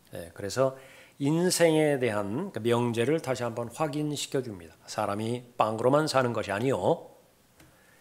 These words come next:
하나님의 입에서 나오는 모든 말씀으로 살 것이라." 그 사람이 두 가지가 있습니다.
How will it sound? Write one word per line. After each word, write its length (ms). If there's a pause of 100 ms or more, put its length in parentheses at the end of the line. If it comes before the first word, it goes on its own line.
(400)
하나님의 480
입에서 300
나오는 280
모든 480
말씀으로 400
살 180
것이라." 360 (960)
그 220
사람이 460
두 220
가지가 320
있습니다. 420